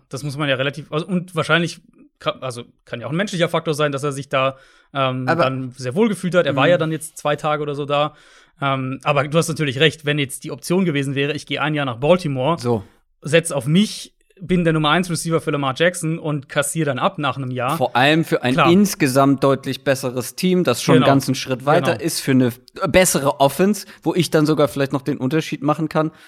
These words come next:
Speaker 2: Ähm, also solche Faktoren, das hätte ich aus seiner Sicht, glaub ich, eher gemacht, ja.
Speaker 1: Genau, es ist, das ist halt letztlich immer auch die Frage, ob du halt auf dich selbst setzen willst. Ich meine, was hätte er gekriegt in, in Baltimore? Vielleicht ein Jahr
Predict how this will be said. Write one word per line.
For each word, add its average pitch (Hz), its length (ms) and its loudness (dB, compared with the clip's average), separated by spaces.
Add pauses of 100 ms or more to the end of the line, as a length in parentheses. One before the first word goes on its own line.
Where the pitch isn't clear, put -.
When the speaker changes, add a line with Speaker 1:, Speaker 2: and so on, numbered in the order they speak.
(300)
Speaker 2:
Ähm, 127 220 -2
also 123 140 0
solche 147 280 2
Faktoren, 135 580 2 (640)
das - 440 -2
hätte 135 280 -2
ich 131 440 -6 (160)
aus 123 280 0
seiner 151 380 6
Sicht, 135 240 -2
glaub 123 180 4
ich, - 180 -4
eher 113 240 2
gemacht, - 340 -10
ja. 95 160 -6 (580)
Speaker 1:
Genau, 170 280 2
es 139 100 -2
ist, 180 120 -4
das 180 380 -2
ist 175 80 -8
halt 175 120 2
letztlich 170 260 -4
immer 156 120 -6
auch 151 60 -4
die 147 80 -12
Frage, 139 240 -4
ob - 80 -12
du 123 80 -6
halt 127 100 -2
auf 131 80 -10
dich 123 140 -8
selbst 160 260 -2
setzen 160 300 -2
willst. 170 180 -2
Ich - 60 -16
meine, 143 100 -6
was 131 80 -2
hätte 147 140 0
er 135 80 2
gekriegt 180 400 -6 (480)
in, 160 260 -2
in 156 180 -6
Baltimore? 160 440 0
Vielleicht 135 240 -2
ein 147 240 -2
Jahr 139 500 0